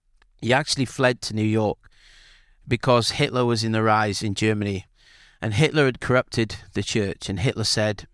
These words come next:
b-, basically, I'll summarise, Hitler didn't like lots of the Bible,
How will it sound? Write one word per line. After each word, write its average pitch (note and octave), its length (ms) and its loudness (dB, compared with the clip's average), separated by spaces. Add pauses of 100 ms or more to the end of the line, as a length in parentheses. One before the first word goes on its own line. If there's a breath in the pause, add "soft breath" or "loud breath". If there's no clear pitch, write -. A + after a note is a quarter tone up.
(1400 soft breath)
b-, G2+ 180 -4
basically, A#2+ 340 2
I'll G#2+ 60 0
summarise, G#2 540 2
Hitler D#3 260 -2
didn't C#3 320 0
like C3+ 520 0 (1000)
lots A#2+ 320 2
of A2+ 80 0
the G#2 100 -2
Bible, G2+ 540 2